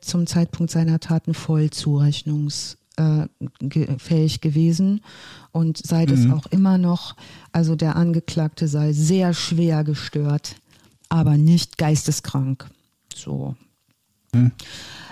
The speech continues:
Speaker 1: Die legen also ein vielwurzeliges Motivbündel, so beschreibt es, ähm, so beschreibt es Arthur Oberhofer frei. Ähm,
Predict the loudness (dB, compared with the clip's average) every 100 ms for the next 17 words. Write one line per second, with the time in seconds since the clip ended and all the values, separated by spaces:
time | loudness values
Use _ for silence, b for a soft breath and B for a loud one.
0 | B 2 4 4 2 2 2 2 2 2
1 | 0 2 4 4 2 0 0 0 0 0
2 | -2 0 -2 0 -2 -4 -4 -2 0 0
3 | 0 -4 -4 -6 -2 -2 -2 -6 -6 -8
4 | -4 -2 0 0 -2 -6 -8 -8 -8 -6
5 | -4 -2 -2 -4 -4 -4 -6 -6 -4 -2
6 | 0 -2 0 -2 -2 0 2 4 2 B
7 | B B B B 0 2 0 -2 -4